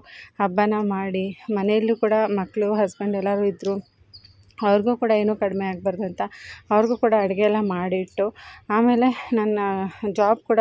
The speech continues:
ಬಿಡಬಾರ್ದು ಅಂಥೇಳಿ ನಾನು ಜಾಬ್ಗೂ ಬಂದು ಮತ್ತೆ ಮನೆಗೆ ಹೋಗಿ again, ಆ, ವರಮಹಾಲಕ್ಷ್ಮಿ ಹಬ್ಬದ ರಿಚುವಲ್ಸ್ ಏನೇನಿತ್ತು ಅದನ್ನು ಕೂಡ ಎಲ್ಲ ಮುಗಿಸಿದ್ದೀನಿ, ಆಯಿತಾ? ಅಷ್ಟೆಲ್ಲ ಮಾಡಿದ್ರೂ ಕೂಡನು ಅದು ನನಗೆ ಸ್ಯಾಟಿಸ್ಫ್ಯಾಕ್ಷನ್ ಇದೆ,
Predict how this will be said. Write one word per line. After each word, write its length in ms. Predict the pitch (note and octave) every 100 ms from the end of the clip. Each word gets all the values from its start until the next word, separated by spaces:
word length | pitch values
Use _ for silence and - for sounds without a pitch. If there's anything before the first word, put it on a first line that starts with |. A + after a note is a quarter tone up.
| G#3
ಬಿಡಬಾರ್ದು 580 | G3+ F3+ G3+ G3 F3+ G3 - - - -
ಅಂಥೇಳಿ 480 | G#3 G#3+ G3+ A#3
ನಾನು 260 | A#3+ G3 F#3
ಜಾಬ್ಗೂ 440 | F#3 F3+ F#3+ C4
ಬಂದು 500 | B3 G#3 G3 G3 F#3+
ಮತ್ತೆ 320 | G3+ F#3 - C4
ಮನೆಗೆ 360 | B3 A3+ A3+
ಹೋಗಿ 320 | A3 G#3+ A3 B3 - - -
again, 420 | G3 A#3+ C4 C4 G#3
ಆ, 200 | G#3+ G#3+
ವರಮಹಾಲಕ್ಷ್ಮಿ 680 | G3+ F#3+ A3 G#3+ G#3 A3 G#3+
ಹಬ್ಬದ 320 | G3 F#3+ F#3
ರಿಚುವಲ್ಸ್ 540 | F#3+ F#3 A3+ A3+ A3
ಏನೇನಿತ್ತು 460 | G3+ G3+ G3 F3 G3+
ಅದನ್ನು 340 | F#3 G#3+ A#3+
ಕೂಡ 140 | B3 A#3
ಎಲ್ಲ 120 | A3 A3
ಮುಗಿಸಿದ್ದೀನಿ, 720 | G3+ F3+ - B3 A3+ F3+ E3+ - - _ -
ಆಯಿತಾ? 380 | G3 G3+ F#3+ F3+ - - -
ಅಷ್ಟೆಲ್ಲ 380 | G#3+ - A#3 C4
ಮಾಡಿದ್ರೂ 640 | C4 G#3 F#3 G3 A3 B3+
ಕೂಡನು 680 | A#3 G3 E3+ E3+ F3 A3 C4 - - -
ಅದು 280 | A3 C#4 D#4+
ನನಗೆ 420 | B3 B3+ D4 D#4+
ಸ್ಯಾಟಿಸ್ಫ್ಯಾಕ್ಷನ್ 840 | - A3+ A#3+ - A#3+ A3 B3 A3
ಇದೆ, 200 | G3